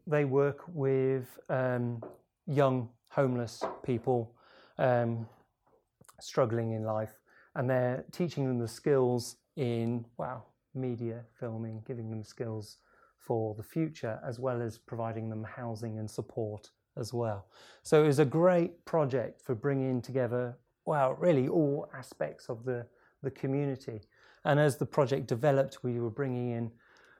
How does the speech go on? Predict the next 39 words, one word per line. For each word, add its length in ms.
uh, 340
students 500
from 220
the 80
local 300
Hereford 360
Sixth 300
Form 180
College 420
that 100
were 80
going 200
through 220
their 300
archaeology 580
studies 500
as 160
well 300
as 160
A-levels. 640
Just 220
brilliant. 300
Uh, 440
the 160
end 140
result, 360
why 200
were 160
we 100
doing 300
it? 180
Well, 460
to 120
improve 360
the 80
interpretation 800
on 80
the 100
site. 420